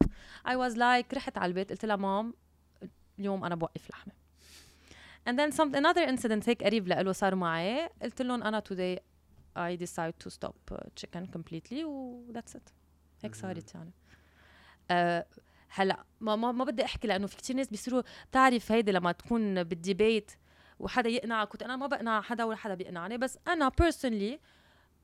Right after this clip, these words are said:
Speaker 1: I feel إنه ما، ما أخ-، يعني
Speaker 2: You
Speaker 1: دايمًا
Speaker 2: feel good.
Speaker 1: I feel good. Yeah, I
Speaker 2: ماشي
Speaker 1: feel،
Speaker 2: الحال.
Speaker 1: إيه، I feel good. مع
Speaker 2: عادي يعني.
Speaker 1: إيه، عادي.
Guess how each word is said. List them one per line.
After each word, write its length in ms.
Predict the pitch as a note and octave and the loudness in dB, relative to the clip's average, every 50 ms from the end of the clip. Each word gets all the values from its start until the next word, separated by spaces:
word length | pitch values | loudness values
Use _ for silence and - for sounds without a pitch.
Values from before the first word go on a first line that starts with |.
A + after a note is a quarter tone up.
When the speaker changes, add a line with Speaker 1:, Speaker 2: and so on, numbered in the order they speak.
| _ _ - | _ _ 2
Speaker 1:
I 140 | B3 B3+ C4 | 2 2 2
feel 360 | B3+ - D4+ D#4+ D4+ C4 - | 0 -2 -2 -2 -2 0 -2
إنه 640 | A#3+ A#3+ A#3 A#3 A3+ A3+ A3+ A3+ A3+ A3+ A3+ A3+ A3+ - - | -4 -2 -2 -2 -2 -2 -2 -2 -2 -2 -2 -4 -4 -6 -8
ما، 260 | - A3+ C4+ C#4+ C4+ | -4 0 2 2 2
ما 220 | B3+ C#4+ C#4 - | 2 2 0 0
أخ-، 180 | B3+ - - - | -2 -6 -6 -8
يعني 280 | F#3 F#3+ F3+ F3+ F3+ | -6 -6 -4 -4 -4
Speaker 2:
You 40 | F3+ | -4
Speaker 1:
دايمًا 240 | G3+ A3+ A3 G#3+ F#3 | -2 2 2 2 2
Speaker 2:
feel 40 | D#3+ | 2
good. 400 | F#3+ G3 E3 C#3+ - - - D4+ | 0 -2 -2 -2 -12 -6 -4 -4
Speaker 1:
I 40 | C#4+ | -2
feel 220 | - - G4 D#4+ | -2 -4 -8 -6
good. 200 | C4 F#4 F#4+ A3 - - - _ - - - - | -4 -6 -6 -6 -8 -12 -20 _ -20 -20 -14 -10
Yeah, 120 | E4 F4 | -8 -4
I 40 | C#4 | 0
Speaker 2:
ماشي 180 | - A3 G#3+ - | 2 2 2 2
Speaker 1:
feel، 40 | - | -2
Speaker 2:
الحال. 340 | - - - D3+ C#3+ C3 | -4 -4 -6 -8 -8 -8
Speaker 1:
إيه، 280 | D4 E4 F4 D4+ - A#3+ | -8 -6 -6 -4 -6 -6
I 20 | |
feel 200 | - - D#4+ C4+ A#3+ | -6 -6 -8 -6 -4
good. 160 | D4+ D#4 A#3 F#3+ - - _ _ _ _ _ _ _ _ _ _ - | -4 -4 -4 -6 -12 -20 _ _ _ _ _ _ _ _ _ _ -4
مع 180 | - F3+ F3+ D#3 | 0 2 2 2
Speaker 2:
عادي 200 | E3+ D#3 C#3 C#3+ | 2 0 0 -2
يعني. 280 | B2+ A#2+ A2+ G#2+ G#2 G#2 - - | -2 -2 -6 -8 -10 -12 -10 -10
Speaker 1:
إيه، 120 | E4 G4+ F#4 C#4+ E4 F#4+ | -8 -8 -8 -10 -10 -12
عادي. 240 | F4+ - B3 A3+ | -10 -10 -10 -14